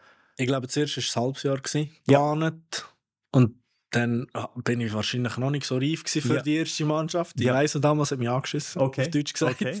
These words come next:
Speaker 2: okay, okay.
Speaker 1: Ähm, und dann bin ich dann wieder ausgelehnt worden, nehme ich jetzt mal an, ich kann es dir nicht mehr hundert Prozent sagen.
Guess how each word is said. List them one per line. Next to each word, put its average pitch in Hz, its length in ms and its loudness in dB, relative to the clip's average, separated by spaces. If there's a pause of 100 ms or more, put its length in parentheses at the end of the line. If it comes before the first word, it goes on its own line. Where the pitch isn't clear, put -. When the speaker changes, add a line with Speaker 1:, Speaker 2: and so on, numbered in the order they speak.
Speaker 2:
okay, 127 340 -4
okay. 127 320 -2
Speaker 1:
Ähm, 143 460 4 (380)
und 127 180 0
dann 123 140 0
bin 139 160 2
ich 135 80 0
dann 131 280 -2
wieder 151 440 0 (880)
ausgelehnt 165 640 -2
worden, 151 400 0
nehme 165 260 0
ich 170 60 2
jetzt 175 300 -2
mal 165 220 2
an, 170 200 2
ich 143 60 -8
kann 127 80 -2
es - 120 -6
dir 131 80 -2
nicht 143 100 4
mehr 156 220 2
hundert 151 260 0
Prozent 147 400 -4
sagen. 151 320 0